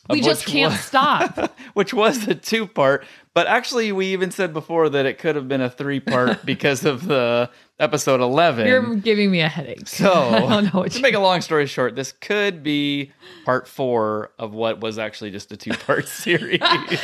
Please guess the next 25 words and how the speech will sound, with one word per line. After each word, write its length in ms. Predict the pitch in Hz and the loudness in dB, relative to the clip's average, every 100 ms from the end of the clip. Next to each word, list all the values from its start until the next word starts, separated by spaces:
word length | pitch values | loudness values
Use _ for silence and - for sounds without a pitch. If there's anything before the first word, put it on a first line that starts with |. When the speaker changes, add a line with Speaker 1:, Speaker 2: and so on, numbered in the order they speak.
| 440 | -4
Speaker 2:
Stick 420 | - - 320 277 | -4 -6 -6 0
around 240 | 320 277 262 | 0 2 2
next 340 | 339 - - | -2 -2 -6
week 240 | 240 - | -6 -4
for 140 | 240 247 | -4 -4
part 400 | - - 262 262 | -4 -2 -2 -2
four 200 | 262 247 | -2 -2
and 140 | 233 | 0
a 120 | 220 226 | -2 0
half 560 | 254 311 277 233 240 - 480 381 | 0 2 2 2 -2 -6 -4 -2
of 160 | 247 208 | -2 -2
what 280 | 240 226 - | -4 -4 -6
could 220 | - 311 | 0 0
have 180 | 330 240 | 0 0
been 440 | 226 208 208 208 | -2 -2 -2 -4
a 80 | - | -6
one-part 760 | 214 214 254 262 196 175 175 - | -8 -4 -2 -2 -4 -6 -6 -8
series. 140 | - | -6
Speaker 1:
Oh, 300 | 107 101 95 | -2 0 0
that 160 | 107 104 | 0 0
would 160 | 101 | -2
make 220 | 101 98 90 | -6 -10 -10
no 160 | 85 | -14
sense 340 | 76 - 82 - | -12 -14 -14 -2
whatsoever. 680 | 196 180 - 104 85 90 | 0 0 -4 -6 -6 -10